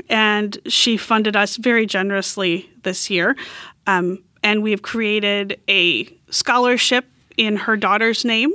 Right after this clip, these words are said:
uh, that's part of our April exhibit, which we showcase the work of the high school seniors at Hamilton Southeastern and Fishers High School. Um, and we do our, like, Facebook fundraising. We have,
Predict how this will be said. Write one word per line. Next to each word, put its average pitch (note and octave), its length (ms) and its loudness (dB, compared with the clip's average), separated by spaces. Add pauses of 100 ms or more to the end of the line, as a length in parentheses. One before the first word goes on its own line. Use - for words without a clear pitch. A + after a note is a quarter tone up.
(320)
uh, G3 260 0 (120)
that's G3 200 -2
part A3+ 240 -2
of G#3+ 180 -2
our G3 300 -2 (560)
April C4 320 2
exhibit, G#3 400 0
which G3+ 260 -4
we G#3+ 140 -2
showcase G3 720 0
the F#3+ 140 2
work F#3+ 240 -2
of G#3 80 -6
the G3 80 -4
high G#3 120 0
school G3 180 -4
seniors F3+ 580 -2
at D3+ 200 -2
Hamilton G#3 360 -4
Southeastern F3+ 500 -4
and F3 120 -4
Fishers F#3+ 260 -6
High E3+ 140 -4
School. C4 320 -6 (640)
Um, F#3 420 0 (580)
and A#3 560 2 (260)
we B3 140 2
do B3+ 180 0
our, A3+ 220 2
like, G#3 220 -2
Facebook F#4+ 400 -2
fundraising. D4+ 880 2
We A#3 220 0
have, G3+ 640 2